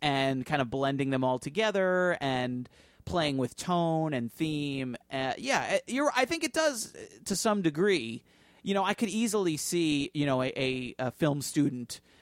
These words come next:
being shown, you know, like, a freshman year film student in film school watching this movie and being like, "I don't, like, what's the big deal? I don't," you know, like, because it, you know, it's, it's, its pleasures are to some degree subtle, and it does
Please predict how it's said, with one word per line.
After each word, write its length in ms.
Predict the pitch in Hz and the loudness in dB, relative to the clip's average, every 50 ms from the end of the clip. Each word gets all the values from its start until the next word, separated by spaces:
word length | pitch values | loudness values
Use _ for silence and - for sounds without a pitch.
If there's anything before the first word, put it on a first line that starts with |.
| - | -2
being 200 | - 151 143 135 | 2 2 2 2
shown, 420 | 120 - - 160 147 139 139 139 139 - | 2 2 4 4 4 4 2 0 -2 -2
you 100 | 170 175 | 0 2
know, 100 | 143 123 | 4 4
like, 200 | 127 123 120 - | 2 2 2 0
a 80 | 120 113 | 0 -2
freshman 580 | - - - - - 160 147 - - 151 143 | -2 -6 -6 0 2 2 2 2 0 -2 0
year 160 | 139 135 131 | 2 2 2
film 220 | - - 175 160 139 | 4 4 4 4 4
student 260 | - 156 135 131 135 - | 4 2 2 2 -2 -4
in 140 | 151 139 123 | -4 -4 -2
film 200 | - 175 160 147 | 0 0 0 0
school 300 | - - 151 147 135 131 | 0 2 2 4 4 6
watching 320 | 135 147 147 - - 151 | 4 4 2 2 0 -2
this 100 | 131 110 | -4 -2
movie 140 | - 160 151 | -2 -2 -2
and 80 | 139 127 | 0 -2
being 160 | 131 127 123 | -2 -2 -4
like, 180 | 120 117 117 113 | -4 -6 -4 -2
"I 140 | 117 127 | 0 2
don't, 240 | 135 131 123 117 - | 2 2 0 -2 -4
like, 160 | 139 123 120 | -4 -2 0
what's 240 | 127 135 139 131 - | 2 2 2 2 0
the 80 | - 127 | -2 -2
big 220 | 110 135 123 113 | 0 -2 -2 0
deal? 260 | 117 139 139 120 110 | 0 0 0 0 -2
I 100 | 110 117 | -2 -2
don't," 180 | 123 123 120 120 - | -2 -4 -4 -4 -4
you 80 | 165 180 | -2 2
know, 140 | 175 139 123 | 2 4 4
like, 240 | 123 120 131 - - - - - - - - | 4 2 0 -2 -6 -14 -20 -20 -16 -6 -2
because 420 | 185 180 - 220 202 190 175 - - - - - _ _ - - _ _ - | -2 0 2 2 2 2 2 -2 -8 -12 -18 -20 _ _ -20 -20 _ _ -6
it, 160 | 170 180 - _ - | -6 -6 -6 _ -14
you 200 | - - 180 156 | -8 -2 2 2
know, 140 | 160 156 147 | 4 4 4
it's, 140 | 147 - - | 2 2 0
it's, 220 | 151 147 - - - - | -4 -2 -4 -6 -6 -4
its 160 | 139 143 - | -4 -4 -4
pleasures 480 | - - 185 180 175 151 170 170 147 147 | -4 -2 0 0 0 0 0 0 2 2
are 100 | 135 139 | 0 0
to 80 | 135 | 0
some 240 | 123 - 175 160 165 | 0 0 -2 0 0
degree 300 | 147 143 135 139 131 123 | 0 0 0 0 0 -2
subtle, 600 | - - - 165 156 151 147 147 143 143 147 - - | -2 -2 0 0 2 2 2 2 2 2 2 0 0
and 160 | 156 151 156 | 0 0 0
it 100 | 175 165 | 0 0
does 480 | - 269 302 311 277 - - - - | 0 2 2 0 0 -4 -10 -12 -14